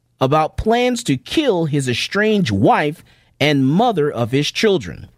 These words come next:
After that, he claimed he would burn his mother's home down. Newton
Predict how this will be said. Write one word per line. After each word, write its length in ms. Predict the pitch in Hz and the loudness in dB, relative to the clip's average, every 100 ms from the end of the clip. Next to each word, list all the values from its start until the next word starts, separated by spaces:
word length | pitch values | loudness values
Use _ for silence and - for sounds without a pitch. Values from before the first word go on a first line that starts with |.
| _ _ _ _ _ _ _ | _ _ _ _ _ _ _
After 320 | 113 156 - | -4 -2 -4
that, 340 | 180 262 220 - | -2 0 -2 -4
he 180 | - 156 | -2 -2
claimed 540 | - 226 262 285 262 | 0 0 0 -2 -4
he 300 | 214 - 247 | -4 0 2
would 400 | 214 196 - 90 | 2 0 0 0
burn 280 | 135 214 226 | 0 2 0
his 200 | 190 131 | -2 0
mother's 380 | 101 139 175 123 | 0 0 0 -2
home 260 | 185 226 | 0 2
down. 300 | 127 85 65 - - _ _ _ _ _ - | 0 -4 -8 -18 -20 _ _ _ _ _ -6
Newton 400 | 95 151 277 269 | 2 2 4 0